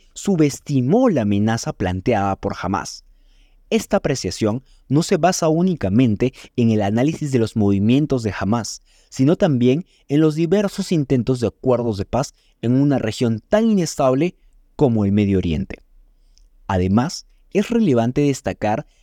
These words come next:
la astuta estrategia de legitimación comunicativa en redes sociales implementada por el gobierno de Israel en medio de los ataques iniciados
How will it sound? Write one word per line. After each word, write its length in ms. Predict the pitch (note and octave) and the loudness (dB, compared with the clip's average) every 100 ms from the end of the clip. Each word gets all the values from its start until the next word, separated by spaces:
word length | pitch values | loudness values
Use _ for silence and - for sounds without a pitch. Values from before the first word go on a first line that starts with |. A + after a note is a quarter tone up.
| _ | _
la 160 | A#2+ A2 | -2 -2
astuta 380 | - G#3 G3+ | -2 -4 0
estrategia 600 | A3 - A2 - C3 - | -2 -2 -4 -2 -2 0
de 100 | F#3+ | 0
legitimación 800 | C#3+ A#2+ G#2+ A2+ G2+ F2 - G3+ | 0 -2 -6 -2 -2 -2 0 0
comunicativa 760 | G#3 G#3+ D3 A2+ G2 - C3+ C#3 | 2 0 0 -2 -6 -4 0 0
en 80 | G#2 | 0
redes 280 | C3 F3+ F#3+ | 0 -2 -2
sociales 540 | C3+ - A2+ C#3 F3 | -8 -2 0 0 -4
implementada 840 | C#3+ C3+ C3+ B2+ A#2 G#2+ F3+ A3 B3+ | -4 -4 0 0 0 0 0 0 0
por 180 | D#3+ B2+ | 0 0
el 60 | |
gobierno 420 | G#2+ G#2+ B2+ C#3+ | 0 0 0 0
de 80 | D3 | -2
Israel 420 | A#2 A2 G#2+ F#3+ - _ _ _ | -2 -2 -2 -2 -8 _ _ _
en 160 | A#2+ B2 | -2 2
medio 260 | D3+ D3 | 2 2
de 80 | C3+ | 0
los 160 | A2+ A2 | 0 -4
ataques 420 | - C#3+ E3+ - | -4 -2 -2 -2
iniciados 600 | A2+ G#2 B2+ C3+ F#3 | -2 0 2 2 0